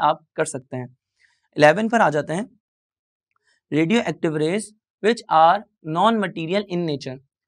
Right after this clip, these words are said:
वो रेडियोएक्टिव रेज जो कि एनर्जी रखती हैं, मटेरियल फॉर्म में नहीं होती, यानी उनका कोई वजन नहीं होता, तो वो रेडियोएक्टिव रेज कौन सी हैं? उन रेडियोएक्टिव रेज को कहा जाता है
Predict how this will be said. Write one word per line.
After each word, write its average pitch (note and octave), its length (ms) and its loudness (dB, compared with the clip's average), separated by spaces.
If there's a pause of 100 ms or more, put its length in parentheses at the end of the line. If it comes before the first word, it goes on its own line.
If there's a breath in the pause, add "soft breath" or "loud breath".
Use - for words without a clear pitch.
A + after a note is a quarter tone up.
(120)
वो F#3 160 4
रेडियोएक्टिव F3 560 0
रेज G3 320 -4 (320)
जो D#3+ 200 -2
कि G3+ 240 -2 (300)
एनर्जी G3 360 0
रखती F3 300 -2
हैं, A3+ 200 -4 (180)
मटेरियल F#3 500 -2
फॉर्म F#3 200 -6
में G#3+ 100 -2
नहीं F#3 260 -2
होती, D#3 220 -6
यानी E3+ 160 -4
उनका G3+ 220 -2
कोई A3+ 220 -2
वजन D#3+ 260 0
नहीं F3 260 -2
होता, D#3+ 300 -6 (360 soft breath)
तो F3 100 -4
वो G#3 140 2
रेडियोएक्टिव F3+ 480 -2
रेज E3+ 200 -6
कौन C3+ 200 -8
सी D3 180 -8
हैं? A#3+ 180 -6 (300)
उन D#3 100 -2
रेडियोएक्टिव F3+ 440 0
रेज E3+ 160 -4
को F3+ 80 -12
कहा D#3 180 4
जाता D3 200 -2
है A3 100 0